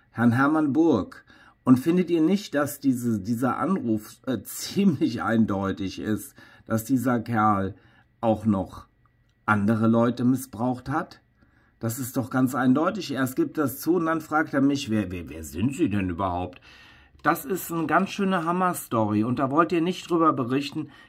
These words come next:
Ja, dann berichtet doch wieder wenigstens darüber, was ihr über mich wisst. Ja, das ist vielleicht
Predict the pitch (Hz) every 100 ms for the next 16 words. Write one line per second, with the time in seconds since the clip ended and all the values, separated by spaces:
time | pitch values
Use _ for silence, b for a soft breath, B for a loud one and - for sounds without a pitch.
0 | B 196 196 185 175 220 214 202 196 190
1 | 196 185 175 - 156 135 175 202 220 214
2 | 180 160 - 135 110 104 113 127 B B
3 | 80 85 92 92 113 131 - - 85 92
4 | 92 104 113 - 82 147 190 - - -
5 | - _ b b - 98 156 220 B B
6 | B B 92 98 - 117 - - 107 95
7 | 120 143 - -